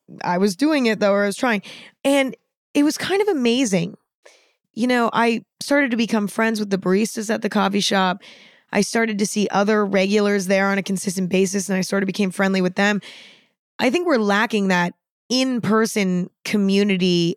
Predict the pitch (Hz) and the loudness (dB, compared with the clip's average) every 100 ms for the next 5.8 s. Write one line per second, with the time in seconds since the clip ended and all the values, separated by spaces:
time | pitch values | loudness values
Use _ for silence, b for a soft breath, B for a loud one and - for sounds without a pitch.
0 | _ 185 185 175 165 165 - _ 175 170 | _ 0 0 2 0 -2 -6 _ -4 -2
1 | 170 175 165 - - - b b b b | 0 0 0 -6 -14 -20 b b b b
2 | - 185 180 175 170 _ _ _ - 226 | -2 0 2 0 -4 _ _ _ -2 2
3 | 220 220 202 185 175 175 165 160 - _ | 2 2 2 0 0 0 0 -2 -8 _
4 | _ _ _ 202 208 202 190 185 185 180 | _ _ _ 0 2 2 2 2 0 0
5 | 180 175 170 170 165 160 160 | 0 2 2 0 0 0 -2